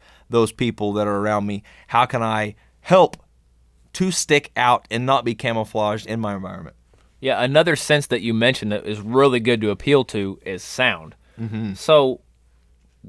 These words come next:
Speaker 2: we live in a time where we can travel, we can get anywhere in a day's time, anywhere in the world, and many of the places we go,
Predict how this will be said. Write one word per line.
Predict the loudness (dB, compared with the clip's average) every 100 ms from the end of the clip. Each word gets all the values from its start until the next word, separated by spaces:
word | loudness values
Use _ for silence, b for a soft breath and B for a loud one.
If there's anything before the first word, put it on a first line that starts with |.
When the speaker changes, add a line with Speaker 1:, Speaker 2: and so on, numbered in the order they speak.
| -20 _ _ _
Speaker 2:
we | -8 -4
live | 2 4 4
in |
a | -2
time | -4 -2 -2 -2
where | -4
we | -6 -4 -4
can | -4
travel, | -4 0 0 0
we | -4
can | -6 -6
get | -6 -6
anywhere | -6 -4 -4 -4
in | -6
a | -6
day's | -4 -4 -6
time, | -10 -10
anywhere | -10 -6 -4
in | -4
the | -6
world, | -6 -6 -6
and | -8 -10 -8
many | -4 -2
of | -2
the | -2
places | -2 -2 -4 -12 -8
we | -8
go, | 2 4 4 0